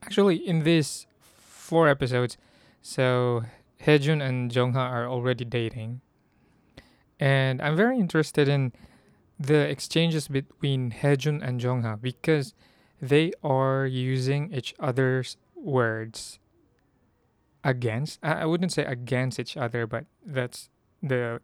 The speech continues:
term that's on my mind right now. Like, Haejun would say these words to Jongha, and then later on, Jongha will also throw the same lines to Haejun. Is that how relationships work? Is that?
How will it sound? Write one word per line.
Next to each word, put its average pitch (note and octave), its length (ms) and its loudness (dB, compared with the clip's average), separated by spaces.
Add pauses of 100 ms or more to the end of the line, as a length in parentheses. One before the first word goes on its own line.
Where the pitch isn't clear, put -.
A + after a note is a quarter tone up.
term A#2+ 220 -2
that's A2+ 320 -8
on C3+ 120 0
my A#2+ 100 2
mind A2+ 240 -2
right A#2 140 -6
now. A2+ 200 -4
Like, A2+ 180 -6 (640)
Haejun D3 260 2
would C3 140 -4
say B2+ 400 0
these B2+ 400 -6
words B2 360 -2
to B2 200 -4
Jongha, C3 460 -2 (720)
and C#3+ 100 -2
then C3 160 2
later B2+ 280 2
on, A#2 360 -4 (200)
Jongha C3 400 2
will B2 120 0
also B2 320 -2
throw C3 460 0
the B2+ 120 0
same B2 400 -4
lines A#2 340 -2
to - 140 -6
Haejun. A2 440 -4 (760)
Is C#3+ 120 -2
that G3 180 2
how - 160 -20
relationships C#3+ 720 -2
work? D#3+ 320 -6 (1900)
Is B2+ 160 -2
that? C3 260 -4